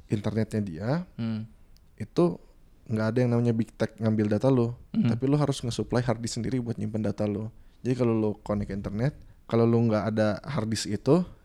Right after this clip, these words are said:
Speaker 1: ya lu kayak harus dari awal lagi data lu, lu input.
Speaker 2: Hmm.
Speaker 1: Tapi kalau ada hard disk itu, itu di-encrypted, jadi nggak bisa dibaca orang.
Speaker 2: Hmm.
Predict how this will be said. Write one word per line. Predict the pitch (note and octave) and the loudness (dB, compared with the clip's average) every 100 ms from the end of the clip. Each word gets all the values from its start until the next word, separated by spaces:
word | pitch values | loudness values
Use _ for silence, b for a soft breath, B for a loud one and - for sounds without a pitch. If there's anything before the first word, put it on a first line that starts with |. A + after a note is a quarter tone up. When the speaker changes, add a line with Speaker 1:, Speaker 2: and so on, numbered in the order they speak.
| _ | _
Speaker 1:
ya | - G#2+ | -6 0
lu | B2+ | 2
kayak | C#3 B2 | 4 2
harus | A2 A2 - - - - _ | 2 -2 -4 -12 -18 -20 _
dari | A2+ A2 G#2+ | 2 4 4
awal | A2 A2 G#2+ | 4 4 6
lagi | B2 A2+ | 6 6
data | G#2+ G#2+ | 4 2
lu, | F#2+ G#2 | 0 0
lu | G2+ F#2 E2+ | 0 0 -2
input. | G#2+ G#2+ - G2+ - - | -4 -6 -4 -6 -6 -14
Speaker 2:
Hmm. | B2 A#2 A#2 A2+ A2 | -6 -4 -2 -2 -2
Speaker 1:
Tapi | G#2+ G#2+ | -2 0
kalau | G#2+ G#2 | 0 0
ada | G#2 G#2 | 0 -2
hard | G#2 | -2
disk | G#2+ - | -4 -6
itu, | G2 - A#2+ E3 | -12 -4 0 2
itu | F#3 A2 | 2 0
di-encrypted, | - G#2 G2+ G#2 G2 - B2+ | 0 -4 -6 -6 -6 -4 -2
jadi | G#2 | 0
nggak | G#2+ | -2
bisa | G#2 G#2 | -2 -4
dibaca | G#2 G#2 D2 | -4 -6 -8
orang. | F2 A#2+ D3+ | -4 -4 0
Speaker 2:
Hmm. | A#2 A2 | 2 2